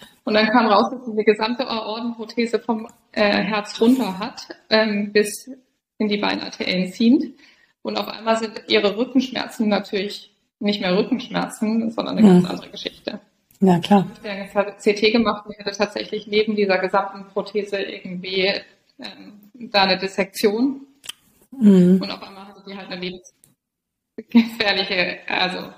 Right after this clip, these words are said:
Speaker 1: lebensbedrohliche Erkrankung. Und dann
Speaker 2: Mhm.
Speaker 1: geht das irgendwie los und machen die das C T,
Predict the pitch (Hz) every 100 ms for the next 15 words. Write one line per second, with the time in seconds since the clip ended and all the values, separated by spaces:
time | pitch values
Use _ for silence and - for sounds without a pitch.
0 | - 196 185 180 214 - - 196 185 185
1 | 180 196 196 - - _ - - - -
2 | 220 185 214 214 214 214 - 208 202 190
3 | 202 208 196 196 - 208 208 - - 220
4 | - 233 226 220